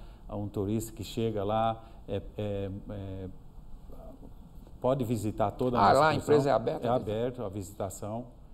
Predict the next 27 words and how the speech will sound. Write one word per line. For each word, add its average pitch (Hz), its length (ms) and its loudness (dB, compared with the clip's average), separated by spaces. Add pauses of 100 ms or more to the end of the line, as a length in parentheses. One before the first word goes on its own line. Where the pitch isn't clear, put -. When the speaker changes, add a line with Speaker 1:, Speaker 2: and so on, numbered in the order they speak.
(340)
Speaker 2:
É 110 60 -4
Speaker 1:
E 104 180 2
Speaker 2:
perto 185 280 4
do 127 120 -2
centro, - 420 -2
lá 131 80 -2
de, 123 120 -6
é 73 640 -6
um 110 80 -6
pouco - 220 0
afastado? 98 240 -4
Speaker 1:
Fica - 400 -4
pouquinho 262 480 0
afastado, 135 440 -2
três 233 300 0
quilômetros, 135 460 0
Speaker 2:
Três 123 220 -2
quilômetros. 156 400 -2
Speaker 1:
é 123 80 -6
tudo 151 200 -4
asfalto, 123 640 2
então 127 240 -2
é 123 80 2
bem, 120 360 -2 (300)
bem 107 360 -4
sinalizado. 107 880 -2 (300)
Speaker 2:
É, 104 220 2